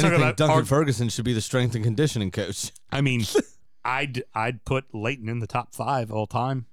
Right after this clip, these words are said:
Speaker 2: of, uh, free kick takers. I mean, it's, I mean, everybody obviously
Speaker 1: At Everton or ever?
Speaker 2: Uh, uh, in the Premier League.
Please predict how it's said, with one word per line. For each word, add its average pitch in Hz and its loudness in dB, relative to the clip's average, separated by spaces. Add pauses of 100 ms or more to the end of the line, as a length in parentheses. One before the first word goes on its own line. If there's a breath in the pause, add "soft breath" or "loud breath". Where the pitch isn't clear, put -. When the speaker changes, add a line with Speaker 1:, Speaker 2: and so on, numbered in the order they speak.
(140)
Speaker 2:
of, 104 -6
uh, 107 0
free 117 -6
kick - -8
takers. 113 -6 (140)
I 113 -14
mean, 113 -4
it's, - -8 (560)
I 117 -8
mean, 113 0
everybody 117 0
obviously 107 -2
Speaker 1:
At 156 0
Everton 170 2
or 160 2
ever? 98 0 (300)
Speaker 2:
Uh, 120 0
uh, 143 2
in 135 0
the 135 2
Premier 156 0
League. 95 -6